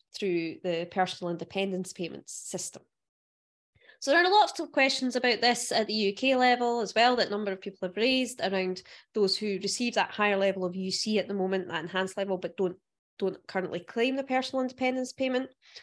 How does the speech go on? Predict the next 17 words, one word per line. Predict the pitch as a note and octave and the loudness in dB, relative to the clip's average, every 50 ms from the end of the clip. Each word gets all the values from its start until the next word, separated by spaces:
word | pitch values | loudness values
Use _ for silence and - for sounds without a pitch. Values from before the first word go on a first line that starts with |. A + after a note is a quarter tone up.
| - _ _ _ _ _ | -20 _ _ _ _ _
How | A3+ G#3+ G#3 | 0 2 2
will | G3+ F#3+ F#3+ | 4 4 4
that | A3 B3+ C#4 - | 4 4 4 2
work? | - C#4 D4+ D4+ - _ - _ _ - - - - - - - _ _ - | 0 0 0 0 -2 _ -20 _ _ -20 -20 -20 -20 -20 -20 -20 _ _ 0
Um, | G3+ G#3 G3+ G3+ G#3 G3 G#3 G#3+ G#3 G#3 - - - - - _ _ _ _ | 2 4 4 4 4 2 0 -2 -6 -6 -10 -20 -20 -20 -20 _ _ _ _
and | A#3 A#3 A#3 A3 A3+ A3 | 4 6 6 6 4 2
there's | G3+ A3 G#3+ - | 0 -2 2 4
also | B3+ C#4+ C#4 C#4 - A#3+ A3+ G#3 G3 - - | 4 4 4 0 -2 0 0 0 -2 0 0
a, | F#3+ F#3+ F#3+ F#3 F#3 F3+ F3+ - - | 2 4 6 6 6 4 2 0 -2
a | - F#3 F#3+ F#3+ - _ _ _ - - - _ _ _ | -4 -6 -6 -8 -16 _ _ _ -18 -18 -18 _ _ _
particular | G#3+ F#3+ - - A3 G#3+ G#3 - G3 F#3 | -4 -4 -4 -4 -6 -6 -2 2 2 2
issue | - - F#3+ F3 - G3+ F#3+ | 2 2 -2 -2 0 0 0
about | F#3 F3+ F3+ E3+ - | 2 2 0 -2 0
devolution | - F#3 F3 F3+ F#3 A#3+ F4 - - G#3+ F#3 | 2 0 2 4 2 2 4 4 2 0 0
here, | F3+ C#3 E3+ F3 E3+ F3+ F3 F3+ F3+ _ - - - - - - _ _ - | -2 -2 -2 -2 0 -2 -4 -6 -6 _ -20 -20 -20 -20 -20 -20 _ _ -10
because, | A3+ - - G#3+ G3+ G3+ F#3+ F#3+ F#3+ F#3+ F#3 - - - _ _ _ _ F#3+ | -10 -2 2 4 6 6 6 6 4 2 -2 -6 -10 -12 _ _ _ _ 0
um, | F#3+ F#3 F#3 F#3+ F#3+ F#3 | 0 0 0 0 -2 -4